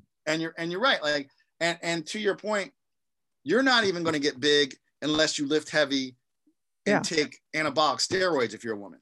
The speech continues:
Speaker 1: Like, you're, like,
Speaker 2: Right.
Speaker 1: like, that's how you get big, or, or you, you know, or, but, but those, I mean, I love, that's not my t-,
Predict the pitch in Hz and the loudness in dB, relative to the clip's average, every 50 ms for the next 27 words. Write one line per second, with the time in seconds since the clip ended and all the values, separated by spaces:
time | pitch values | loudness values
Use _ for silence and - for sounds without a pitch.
0 | _ _ - 131 135 131 123 151 156 151 156 - - 151 143 139 139 - - - | _ _ -4 -4 -4 -2 -2 -4 -4 -4 -4 -4 -2 -2 -2 -2 -2 -6 -12 -10
1 | - - - - - _ _ _ - - 160 151 143 123 - - 196 214 220 - | -10 -10 -10 -12 -16 _ _ _ -2 0 2 2 2 -2 -2 0 2 2 2 2
2 | 214 180 170 160 156 151 123 139 131 117 113 113 104 160 135 113 101 95 - - | 2 2 2 2 0 0 0 -2 -2 -2 -4 -4 -2 0 0 0 -2 -6 -10 -6
3 | 175 170 165 151 147 - 165 160 156 151 151 147 147 139 156 160 143 131 120 117 | -2 0 0 0 0 2 2 2 2 2 2 -2 -4 -4 -2 -2 -2 -2 -4 -8
4 | - - - _ - - 156 151 - - 165 160 190 185 180 180 180 180 - 165 | -14 -20 -20 _ 0 0 0 0 0 -6 -16 -16 -8 -2 0 0 0 0 -4 -12
5 | 175 - - 208 220 202 175 - - 190 190 190 185 180 - _ - - 208 240 | -8 -2 0 0 2 0 0 -6 -10 -8 -8 -8 -8 -10 -12 _ -2 0 0 0
6 | 220 196 131 269 240 202 - - _ _ _ _ _ _ _ _ _ _ _ _ | 2 2 2 2 0 -2 -6 -16 _ _ _ _ _ _ _ _ _ _ _ _
7 | _ _ _ _ _ - - 165 160 143 127 151 175 160 143 117 151 143 135 135 | _ _ _ _ _ -8 -2 0 0 0 0 2 2 2 2 2 0 0 0 -2
8 | - _ _ - - - - | -4 _ _ -16 -10 -2 0